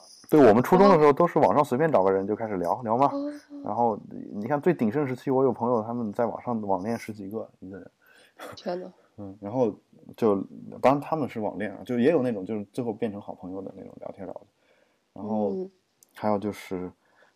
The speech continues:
Speaker 1: 呃，在，嗯，反正就最早都是那么交友的嘛。那就在网上可以这么干的话，那你在线下也，其实也是可以的。就好比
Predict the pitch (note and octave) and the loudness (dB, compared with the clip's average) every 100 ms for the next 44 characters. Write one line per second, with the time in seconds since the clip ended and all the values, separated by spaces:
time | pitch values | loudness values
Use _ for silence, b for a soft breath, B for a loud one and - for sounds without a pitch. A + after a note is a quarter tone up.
0 | _ G2 F#2+ F#2 F#2 - _ - F#2 F2 | _ -10 -6 -6 -6 -10 _ -2 0 0
1 | E2+ - _ _ - F#2 F2+ - - _ | -4 -10 _ _ -16 -14 -14 -16 -20 _
2 | _ _ _ b b _ F2+ G2 G#2 F#2+ | _ _ _ b b _ -8 -6 -6 -6
3 | G#2+ - _ _ _ _ _ _ _ _ | -6 -6 _ _ _ _ _ _ _ _
4 | - G3 - E2 - C#3 D#3+ C3+ F#2 G2 | -4 -2 -2 -4 -6 -4 -4 -4 -2 -4
5 | F#2 - - - _ _ D#3 D#3 C#3+ C3+ | -4 -10 -20 -20 _ _ -8 -8 -10 -4
6 | D#3+ C3+ F2 C3+ B2+ A2+ G#2 F#2 G2+ F2+ | -2 -2 -2 -6 -6 -6 -8 -8 -8 -10
7 | F#2 D#2+ - _ _ _ A2+ G2+ F2 - | -12 -20 -20 _ _ _ -8 -8 -8 -14
8 | - _ _ _ - A#2+ - C3+ D3 B2 | -18 _ _ _ -2 -2 -2 -6 -6 -8
9 | F#2+ - - A#2+ C3+ A#2 A#2 - F#2 - | -10 -12 -16 -12 -10 -10 -14 -12 -14 -14
10 | _ _ _ _ _ _ _ _ F#3+ C#3+ | _ _ _ _ _ _ _ _ 0 2
11 | D#3+ | 2